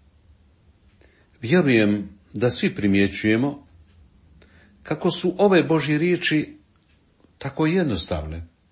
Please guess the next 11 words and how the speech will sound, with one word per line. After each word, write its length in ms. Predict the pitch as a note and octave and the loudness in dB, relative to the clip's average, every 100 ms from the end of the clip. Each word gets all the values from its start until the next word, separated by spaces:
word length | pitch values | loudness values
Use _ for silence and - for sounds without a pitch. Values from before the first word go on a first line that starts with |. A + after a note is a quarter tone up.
| _ _ _ - - - _ _ _ _ _ _ _ - | _ _ _ -20 -20 -20 _ _ _ _ _ _ _ -4
a 140 | A2+ | 2
ujedno 380 | C3+ E3+ B2+ B2+ | 4 4 4 0
tako 340 | - E3 F#3 | 0 -2 -2
snažne 760 | - B2 A2+ G#2 F2 A2 D3+ - _ _ _ _ _ _ - | 0 2 4 4 2 0 -2 -4 _ _ _ _ _ _ -8
da 200 | F#2+ A#2+ | 0 4
im 140 | B2 | 4
se, 420 | A2+ - G#2+ G2+ - _ _ - | 2 2 2 2 -6 _ _ -6
kako 260 | G2 - | -6 -6
se 160 | E2+ E2+ | -6 -4
ono 220 | D#2+ D#2 | -4 -2
kaže, 540 | A2+ A2+ E2+ F#2 D#2 | 0 2 2 -2 -4